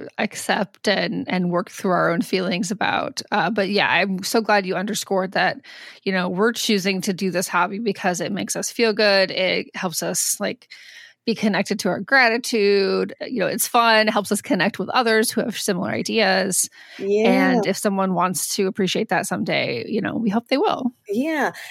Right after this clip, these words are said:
Speaker 2: And, and, and, and what's funny too, it almost becomes, you know, especially for the sentimental aspect, like a, a family project. Like, yeah, I will, you know,
Speaker 1: Yes.
Speaker 2: my husband too, he knows. And truly at this point too, my five-year-old kinda knows,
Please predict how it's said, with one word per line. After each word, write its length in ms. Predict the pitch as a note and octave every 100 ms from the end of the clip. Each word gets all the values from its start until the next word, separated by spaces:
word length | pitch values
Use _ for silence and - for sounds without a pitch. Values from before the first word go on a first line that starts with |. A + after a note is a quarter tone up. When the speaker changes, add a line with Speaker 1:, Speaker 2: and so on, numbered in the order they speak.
| -
Speaker 2:
And, 180 | C#4 D4
and, 220 | C4+ B3
and, 140 | A3
and 180 | A3 G#3+
what's 200 | A3+ A3+
funny 260 | - A#3+ C4
too, 220 | A#3+ A#3+
it 60 | G3
almost 320 | G#3 C4+ A#3+
becomes, 520 | G3+ - G3 G3 F#3
you 100 | G3
know, 80 | F#3
especially 260 | E3+ G#3 A3
for 100 | G#3+
the 100 | E3+
sentimental 680 | - F#3+ F#3 F3 E3 F3+ G3
aspect, 560 | G#3 G#3+ - B3 B3 - - - _
like 180 | F3 F3
a, 140 | E3+ -
a 100 | E3
family 760 | - - F#3 G3+ G3 F3+ D#3 B2
project. 680 | - E3+ G3 G#3+ - - -
Like, 180 | E3 E3+
yeah, 200 | F#3 -
I 60 |
will, 280 | E3 F#3 - G#3
you 140 | E3+
know, 100 | D#3
Speaker 1:
Yes. 120 | C#3+
Speaker 2:
my 100 | E3
husband 360 | E3+ G3 F#3 F3+
too, 140 | B3+
he 180 | A#3+ F#3
knows. 440 | F#3+ A3 C#3 - - - - -
And 340 | F3 E3+ - - _ _
truly 340 | - C4+ C#4+ G#3
at 160 | -
this 200 | A3 G#3+
point 300 | - G3+ D#3+
too, 160 | - F3
my 140 | D3+
five-year-old 640 | D3+ F3+ A#3 A3 F3 D#3+ D3+
kinda 240 | - A3+
knows, 400 | F3+ F3 G#3+ E3